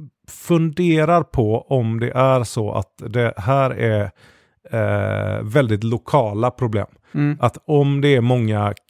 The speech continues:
Speaker 1: eh, sinnessjuka personer i Kortedala, säger vi,
Speaker 2: Mm.
Speaker 1: då är biblioteket på Kortedala torg,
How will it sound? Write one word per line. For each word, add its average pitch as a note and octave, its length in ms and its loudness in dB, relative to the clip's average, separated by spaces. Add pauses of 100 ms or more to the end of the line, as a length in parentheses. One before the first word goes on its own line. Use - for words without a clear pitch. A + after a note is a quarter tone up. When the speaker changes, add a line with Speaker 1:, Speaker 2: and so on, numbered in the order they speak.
(140)
Speaker 1:
eh, G#2+ 680 -2
sinnessjuka G#2+ 680 -2
personer G2+ 600 0 (140)
i G#2 340 2 (440)
Kortedala, G#2 760 0
säger G#2+ 200 0
vi, - 360 -8
Speaker 2:
Mm. D3 240 -2
Speaker 1:
då C3 180 4
är A#2+ 180 4 (220)
biblioteket A2 760 2
på A#2 100 -2
Kortedala G2+ 560 -2
torg, A2 380 0